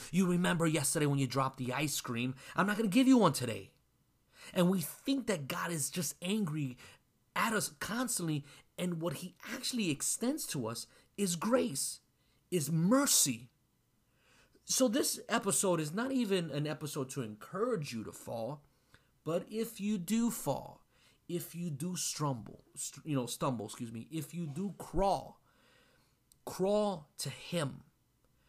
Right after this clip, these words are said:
to the good Father, like that Chris Tomlin song, right? He's the good Father.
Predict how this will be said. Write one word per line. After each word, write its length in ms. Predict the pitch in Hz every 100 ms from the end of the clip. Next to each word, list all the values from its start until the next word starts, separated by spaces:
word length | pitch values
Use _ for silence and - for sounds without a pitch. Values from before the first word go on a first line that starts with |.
| _ _ _ _ _
to 180 | - 185
the 120 | 156
good 360 | 143 120 170 185
Father, 580 | - - - - - - _
like 140 | - -
that 160 | -
Chris 220 | - 147 -
Tomlin 340 | 147 127 113
song, 200 | 110 113
right? 220 | 127 160
He's 160 | 151 135
the 40 |
good 200 | 131 180
Father. 200 | 139 127